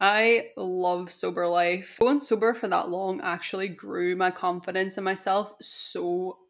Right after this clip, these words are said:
much. Like, I went to a wedding sober,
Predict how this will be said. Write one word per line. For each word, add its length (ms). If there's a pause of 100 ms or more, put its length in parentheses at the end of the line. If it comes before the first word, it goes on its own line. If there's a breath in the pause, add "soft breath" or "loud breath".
much. 600
Like, 200
I 120
went 220
to 80
a 400
wedding 520
sober, 600